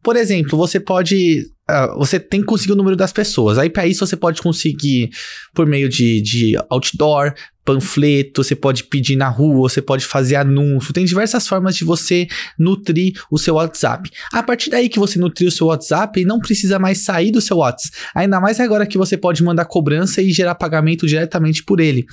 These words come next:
Então, você pode começar todo o processo inteiramente pelo WhatsApp. Como? Ah, você chama a pessoa, "Olá, tudo bom? Eu gostaria de te entregar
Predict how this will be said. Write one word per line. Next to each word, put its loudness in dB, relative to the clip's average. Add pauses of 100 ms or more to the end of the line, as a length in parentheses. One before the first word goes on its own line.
(140)
Então, -2
você -4
pode -2
começar 0
todo -2
o 2
processo 0 (560)
inteiramente 0
pelo 0
WhatsApp. -2 (280)
Como? -2 (320)
Ah, 0
você 0
chama 0
a 0
pessoa, 0
"Olá, 2
tudo -4
bom? 2
Eu -2
gostaria 0
de -2
te 2
entregar 0